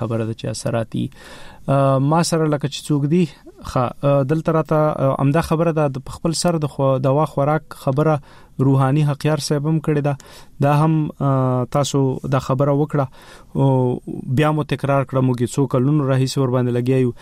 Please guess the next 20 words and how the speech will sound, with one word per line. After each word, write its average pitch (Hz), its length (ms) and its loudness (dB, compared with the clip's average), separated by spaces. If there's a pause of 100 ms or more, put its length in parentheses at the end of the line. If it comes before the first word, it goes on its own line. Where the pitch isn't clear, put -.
(260)
زما 190 280 4
ذهن 226 200 2
ته 196 80 0
یو 170 120 4
بله 165 180 2
پوښتنه - 360 -6 (100)
راځي، 104 280 -8
ډاکټر 107 220 -10
صاحب. - 240 -10 (760)
دا 175 140 4 (680)
انټي 175 240 2
بایوټیک 165 380 0
خو 156 160 -2
صحیح 147 260 2
دی، 120 160 -2
دا 131 120 2
خو - 100 -16
تاسو 147 260 0
وویل 151 280 2
چې - 140 -4